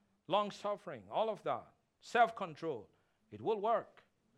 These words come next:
God designed marriage to work. God designed marriage to work. God designed marriage to be a blessing. God designed marriage to be a blessing to you, but also to the children that God gives you in the marriage, and also to people.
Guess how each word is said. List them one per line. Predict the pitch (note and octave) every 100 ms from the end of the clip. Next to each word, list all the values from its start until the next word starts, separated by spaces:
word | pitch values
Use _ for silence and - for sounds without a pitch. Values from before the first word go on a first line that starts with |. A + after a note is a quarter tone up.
| _ _ _ _ _ A2+
God | G#3+ B3 F3+
designed | D#3+ B2+ G#3+ A3 F#3+
marriage | A#3 G#3 D#3
to | D#3+
work. | C#3+ D#3+ B2+ - - _ _ _ _ _ _ _ -
God | F#3+ A3+ G3
designed | F#3 D#3 G#3+ G#3
marriage | G3 A#3 G#3 E3+ -
to |
work. | D3+ D#3+ C#3
God | F3+ B3
designed | G3 F#3 G3+ F#3+
marriage | A3 G#3+ G3
to | F3+
be | D#3 F3+
a |
blessing. | C#3+ D3+ G#3 - F3 A2+ E2+ - _ _ _ -
God | A3+ A#3+
designed | F#3+ D3+ G3 G3
marriage | F3+ G#3+ A#3 G3+ F#3
to | F#3
be | D#3+ F#3
a |
blessing | D3 F3 A3 G#3+ E3+
to | D3
you, | D3+ F3+ A#3
but | E3 E3+
also | F3+ A3+ G3+ F#3+ - - -
to |
the | E3
children | D#3+ - A#3+ G#3+ F#3+
that | F3 D3
God | G#3 E3+
gives | E3 G#3+ G3+
you |
in | F#3+
the | D#3+
marriage, | F#3 A3+ G#3 - - - -
and | F#3+ F#3+
also | A3 A3+ A#3+
to | -
people. | A#3 C#4 C4 F#3